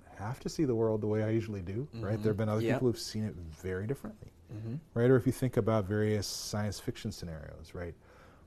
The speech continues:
Speaker 1: Wow, an alien could have a totally different way of thinking,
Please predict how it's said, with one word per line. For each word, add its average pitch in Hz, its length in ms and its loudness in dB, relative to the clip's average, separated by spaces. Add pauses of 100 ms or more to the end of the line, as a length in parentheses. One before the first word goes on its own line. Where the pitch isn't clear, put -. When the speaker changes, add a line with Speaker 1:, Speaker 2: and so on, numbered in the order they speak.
(180)
Speaker 1:
Wow, 156 340 -6 (380)
an 113 180 -4
alien 139 420 8
could - 140 -2
have 110 140 -2
a 104 40 -4
totally 147 380 -2
different 143 300 -4 (340)
way 127 140 0
of 131 100 -2
thinking, 110 380 -10